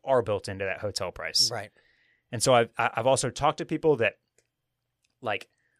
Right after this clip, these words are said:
Speaker 1: left Airbnbs, did their absolute best to clean up and l-, leave everything as is, and are still getting dinged
Speaker 2: Ooh, really?
Speaker 1: for stuff.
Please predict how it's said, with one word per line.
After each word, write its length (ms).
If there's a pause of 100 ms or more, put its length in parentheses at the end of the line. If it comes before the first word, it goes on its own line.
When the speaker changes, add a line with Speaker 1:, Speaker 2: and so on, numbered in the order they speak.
(180)
Speaker 1:
left 340
Airbnbs, 800 (180)
did 140
their 200
absolute 380
best 280
to 40
clean 280
up 280
and 120
l-, 260
leave 300
everything 340
as 160
is, 180
and 80
are 80
still 400
getting 440 (100)
dinged 540 (300)
Speaker 2:
Ooh, 500
really? 400
Speaker 1:
for 160
stuff. 580